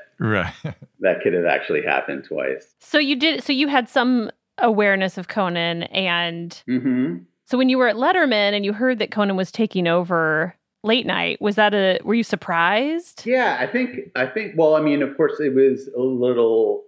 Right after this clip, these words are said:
Speaker 2: after Letterman that Conan got the job.
Speaker 1: Right.
Speaker 2: Wasn't Letterman off? Yeah, he was definitely off N B C before they made the Conan announcement.
Speaker 3: In between. Okay.
Speaker 2: Yeah. You know, I wasn't really ready to jump back into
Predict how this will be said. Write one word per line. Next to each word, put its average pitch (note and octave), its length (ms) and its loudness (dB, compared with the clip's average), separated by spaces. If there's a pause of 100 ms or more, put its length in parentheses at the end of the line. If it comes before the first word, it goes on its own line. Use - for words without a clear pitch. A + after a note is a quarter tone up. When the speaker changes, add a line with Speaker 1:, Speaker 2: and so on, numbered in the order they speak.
Speaker 2:
after A#2+ 400 0
Letterman F2+ 680 -2 (100)
that E2 180 -2
Conan F2+ 320 -2
got D#2+ 200 -2
the D#2+ 60 -2
job. D#2 600 -4
Speaker 1:
Right. E2+ 360 -2
Speaker 2:
Wasn't D#3+ 260 0
Letterman C#3+ 480 2
off? A2 220 0 (200)
Yeah, D3 200 2
he D3+ 80 2
was C3+ 100 0
definitely D#3+ 320 2
off A2+ 240 0
N A#2+ 140 0
B G#2 100 -4
C G#2+ 440 0
before G2+ 360 2
they G2 120 2
made G2 260 -2
the E2 160 0
Conan G2 280 -2
announcement. F2 640 -4 (240)
Speaker 3:
In G#3+ 140 2
between. F3 580 -6 (140)
Okay. A3 380 2
Speaker 2:
Yeah. F#2 420 2 (600)
You D3 100 0
know, C#3 160 2
I C3+ 100 0
wasn't E3+ 340 0
really C#3+ 640 2
ready C3 280 2
to A2+ 300 2
jump - 320 0
back A2+ 360 -2
into G#2+ 760 -2